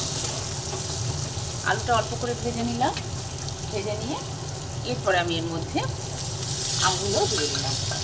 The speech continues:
একসঙ্গে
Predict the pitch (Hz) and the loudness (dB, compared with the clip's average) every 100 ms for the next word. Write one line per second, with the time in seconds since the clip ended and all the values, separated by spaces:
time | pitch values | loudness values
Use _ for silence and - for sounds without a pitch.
0 | - - - - - - - - - - | 0 -2 -2 -2 -2 -2 -2 -2 -2 -2
1 | - - - - - - - - - - | -2 0 0 0 -2 0 0 0 0 -2
2 | - - - - - - - - - 180 | -2 0 0 0 -2 -2 -2 -2 0 0
3 | - - 214 - | 2 4 4 4